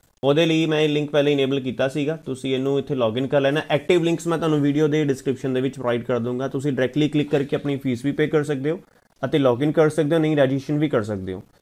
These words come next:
ਸਾਰੇ ਲਿੰਕ ਮੈਂ ਵੀਡੀਓ ਦੇ ਡਿਸਕ੍ਰਿਪਸ਼ਨ ਦੇ ਵੀ ਦੇ ਦੂੰਗਾ, ਜੋ ਤੁਹਾਡੇ ਲਈ ਕਾਫੀ ਜ਼ਿਆਦਾ ਯੂਜ਼ਫੁਲ ਹੋਣਗੇ। ਅਤੇ ਵੀਡੀਓ ਨੂੰ ਜ਼ਰੂਰ ਫਰੈਂਡਸ ਨਾਲ ਸ਼ੇਅਰ ਕਰਨਾ,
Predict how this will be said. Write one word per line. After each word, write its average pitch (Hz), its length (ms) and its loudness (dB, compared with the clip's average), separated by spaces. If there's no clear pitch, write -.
ਸਾਰੇ 151 300 8
ਲਿੰਕ 160 180 2
ਮੈਂ 165 140 2
ਵੀਡੀਓ 147 240 2
ਦੇ 151 140 2
ਡਿਸਕ੍ਰਿਪਸ਼ਨ 139 440 -4
ਦੇ 135 80 0
ਵੀ 139 100 -2
ਦੇ 123 160 2
ਦੂੰਗਾ, 139 340 -4
ਜੋ 123 140 -2
ਤੁਹਾਡੇ 123 200 0
ਲਈ 113 80 0
ਕਾਫੀ 117 320 -2
ਜ਼ਿਆਦਾ 127 180 2
ਯੂਜ਼ਫੁਲ 123 320 -4
ਹੋਣਗੇ। 127 400 -4
ਅਤੇ 143 140 -4
ਵੀਡੀਓ 131 260 -2
ਨੂੰ 147 120 -2
ਜ਼ਰੂਰ 139 220 -2
ਫਰੈਂਡਸ 123 260 -4
ਨਾਲ 127 180 -4
ਸ਼ੇਅਰ 143 200 -4
ਕਰਨਾ, 139 280 -2